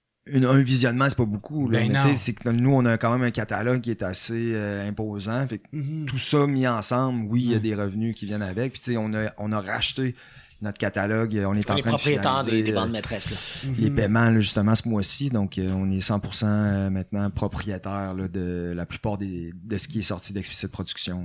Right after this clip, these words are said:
Speaker 2: Ok, parce
Speaker 1: Mm.
Speaker 2: que c'est ça, tu sais, ça a sorti avant
Speaker 3: Ouais.
Speaker 2: YouTube. Fait que, tu sais, il y en a qui ont juste crissé la toune là, pis ça a zéro rapport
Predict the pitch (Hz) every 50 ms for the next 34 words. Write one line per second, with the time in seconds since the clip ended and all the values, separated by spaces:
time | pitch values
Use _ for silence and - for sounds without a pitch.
0 | 85 82 80 120 120 117 - 123 151 151 147 139 135 131 123 190 190 147 135 -
1 | 143 131 - - 208 202 - 196 180 - 139 123 123 - - 131 117 - - -
2 | 170 175 - - 117 98 101 104 107 123 101 131 156 151 135 113 - _ _ _
3 | - - 120 135 143 147 120 117 - 131 135 143 190 240 196 127 - - - -
4 | - - _ _ - - 131 127 123 - _ - - 165 151 135 123 120 127 143
5 | 156 151 - 135 120 117 117 104 120 143 143 - - - - - - - 113 107
6 | - 135 123 123 117 113 - - 127 117 113 107 104 120 131 131 127 - - -
7 | 95 92 95 92 - - - - 95 98 104 101 104 110 104 101 90 90 - -
8 | 95 101 104 101 101 92 -